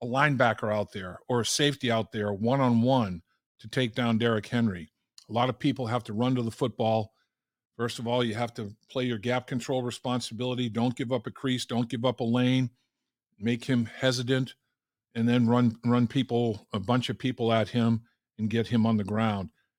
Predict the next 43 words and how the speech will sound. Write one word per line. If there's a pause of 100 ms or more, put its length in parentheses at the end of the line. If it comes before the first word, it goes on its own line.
(140)
It's
gonna
be
a
ground
and
pound
day (380)
is
what
the
Tennessee
Titans
wanna
do. (180)
It's
what
Mike
Vrabel
wants
to
do. (720)
He
wants
to
play
keep
away.
He
wants
to
control
the
clock. (440)
He
wants
to
go
on
long,
extended,
sustained
drives.